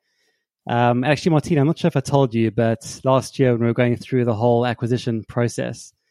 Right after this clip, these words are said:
and deciding whether I should sell or not, I was actually reading Rand's book, um, on my, on my commute into the office.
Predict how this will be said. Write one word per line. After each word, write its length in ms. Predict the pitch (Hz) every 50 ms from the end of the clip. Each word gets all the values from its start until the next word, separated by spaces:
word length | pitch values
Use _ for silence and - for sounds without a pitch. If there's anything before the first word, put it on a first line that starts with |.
| _ _ _ _ _ _
and 80 | - 123
deciding 360 | 120 101 - 131 127 123 123
whether 180 | 120 117 117 120
I 40 |
should 180 | 107 - 123 -
sell 260 | - - 131 120 117
or 60 | 123
not, 260 | 127 131 147 131 - -
I 40 | - _ _ _ _ _ _ _ _ _ _ _
was 120 | - 127 139
actually 200 | 131 - 143 131
reading 320 | 127 135 139 131 135 127
Rand's 320 | 120 123 123 123 120 95 -
book, 340 | - 131 160 - - - - - - -
um, 600 | 123 117 117 117 113 113 110 113 110 104 95 - - - -
on 100 | 139 123
my, 160 | 123 120 120
on 140 | 127 127 123
my 100 | 127 120
commute 340 | - 117 123 127 127 - 127
into 200 | 120 - - 110
the 80 | 117
office. 480 | 120 147 - - 185 170 - - -